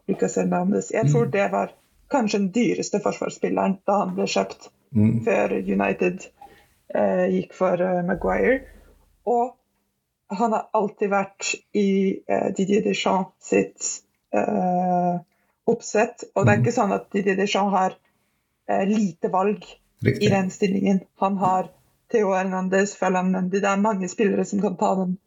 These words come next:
Speaker 1: stillingen. Men, eh, han har fortsatt Lucas Hernandez som en, en nøkkelspiller. Så de tingene er positive. Men
Speaker 2: Mm.
Speaker 1: igjen, alt,
Speaker 2: <laughs>
Speaker 1: a-, alt henger på, på skaden.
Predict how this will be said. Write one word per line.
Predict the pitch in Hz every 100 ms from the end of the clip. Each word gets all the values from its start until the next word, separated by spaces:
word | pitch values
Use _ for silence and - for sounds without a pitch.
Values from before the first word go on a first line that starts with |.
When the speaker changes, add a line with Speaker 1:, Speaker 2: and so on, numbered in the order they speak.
| -
Speaker 1:
stillingen. | - 202 190 202 254 - _ - - _
Men, | 202 208 208 220 214 _ _ _ _ _ _ _ _ -
eh, | 196 190 196 190
han | 190 208
har | 202 185
fortsatt | 190 180 - 180
Lucas | 196 190 -
Hernandez | 185 175 175 185 -
som | 185
en, | 185 180 170 _ _ _ _ _ _ -
en | 208 202
nøkkelspiller. | 202 196 - 185 190 233 262 - _ _ _
Så | - 190
de | 196 233
tingene | 240 233 185 202
er | 202 185 190 - _
positive. | - 196 180 170 196 202 262 - _ -
Men | 208
Speaker 2:
Mm. | -
Speaker 1:
igjen, | 208 208 180 _ _ _ _ _ _ _ _ _ _ -
alt, | 208 220 - - - -
Speaker 2:
<laughs> | - - 95 - - - - -
Speaker 1:
a-, | - -
alt | 196 202 -
henger | 220 196 196 220 - _ -
på, | 185 - - 202 - - -
på | -
skaden. | 196 202 - 196